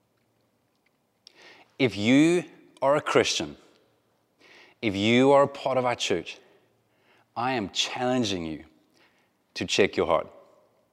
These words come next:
I'm challenging you on, on whatever side of this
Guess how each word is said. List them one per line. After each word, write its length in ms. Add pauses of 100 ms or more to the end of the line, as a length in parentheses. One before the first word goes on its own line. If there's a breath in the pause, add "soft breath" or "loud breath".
(920 soft breath)
I'm 160
challenging 480
you 280 (380)
on, 220 (280 loud breath)
on 200
whatever 280
side 420
of 120
this 240